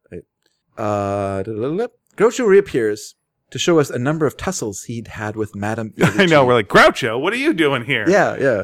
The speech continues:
Speaker 2: Yeah. Are you still in this movie?
Speaker 1: But I have to say, I love all those pictures.
Speaker 2: They're great pictures.
Speaker 1: Yeah, they're a lot of fun.
Speaker 2: Yeah, it's great seeing still pictures of funnier movies.
Speaker 1: He also, <laughs> well, he also
Speaker 2: These all look like good
Speaker 1: Yeah.
Speaker 2: things I would have liked to have seen.
Speaker 1: But what's weird is he's wearing a kilt,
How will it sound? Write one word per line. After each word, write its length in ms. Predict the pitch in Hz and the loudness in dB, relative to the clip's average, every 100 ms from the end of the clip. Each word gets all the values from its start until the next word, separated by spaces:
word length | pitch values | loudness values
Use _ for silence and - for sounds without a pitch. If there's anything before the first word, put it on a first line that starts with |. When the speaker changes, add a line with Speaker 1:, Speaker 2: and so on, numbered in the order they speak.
| - | -2
Speaker 2:
Yeah. 420 | - 202 127 98 - | 0 4 4 2 -2
Are 100 | 127 | 0
you 120 | 175 | 0
still 240 | - 220 226 | 2 2 2
in 80 | |
this 180 | 220 - | 0 -2
movie? 360 | 196 285 349 330 | 0 0 2 0
Speaker 1:
But 80 | 123 | 0
I 20 | |
have 120 | 170 | -2
to 60 | - | -2
say, 180 | 139 107 | 0 2
I 80 | |
love 180 | 107 117 | 2 0
all 80 | 110 | 0
those 180 | 95 92 | -2 -4
pictures. 320 | 107 - 87 | -10 -10 -4
Speaker 2:
They're 120 | 127 | -4
great 260 | 107 151 - | 2 2 2
pictures. 460 | 214 226 156 139 92 | 2 2 4 4 4
Speaker 1:
Yeah, 120 | 78 _ _ - | -4 _ _ -12
they're 80 | 101 | -10
a 40 | |
lot 80 | 90 | -10
of 60 | |
fun. 200 | - 85 - | -12 -16 -2
Speaker 2:
Yeah, 240 | 156 139 | 4 4
it's 180 | 131 - | 4 0
great 240 | - 196 - | 2 2 2
seeing 200 | 175 139 | -2 -2
still 300 | - 156 156 | 0 2 2
pictures 400 | 156 - 135 120 | 0 0 0 0
of 140 | 107 | -2
funnier 400 | - 139 131 117 | -2 0 2 0
movies. 440 | 117 117 90 - - _ - | 0 -2 -4 -10 -20 _ -6
Speaker 1:
He 80 | 143 | 0
also, 320 | 180 180 254 - - - - - _ | 0 0 -2 -2 -8 -16 -20 -20 _
<laughs> 500 | _ _ _ - 151 | _ _ _ -10 -6
well, 340 | - 226 208 - - - - - - _ _ | -4 -2 -2 -4 -8 -12 -12 -18 -20 _ _
he 80 | 156 | 0
also 240 | 175 190 | 0 2
Speaker 2:
These 180 | 196 294 | 2 2
all 140 | 277 202 | 2 2
look 180 | 147 151 | 0 0
like 220 | 139 - | -2 -2
good 180 | 147 135 | -4 0
Speaker 1:
Yeah. 80 | 135 | 0
Speaker 2:
things 200 | 147 151 | 2 2
I 60 | 135 | 0
would 100 | 131 | -2
have 120 | 127 | -2
liked 180 | 135 135 | -2 0
to 60 | 131 | -4
have 120 | 110 | -4
seen. 360 | - 131 165 | -4 -2 0
Speaker 1:
But 80 | 190 | 0
what's 180 | 233 - | -2 -2
weird 220 | 262 277 | 0 2
is 120 | 247 202 | 2 -2
he's 120 | 175 | 0
wearing 240 | 208 247 | 0 0
a 60 | 208 | -4
kilt, 560 | - 135 120 - - | -4 -4 -4 -6 -16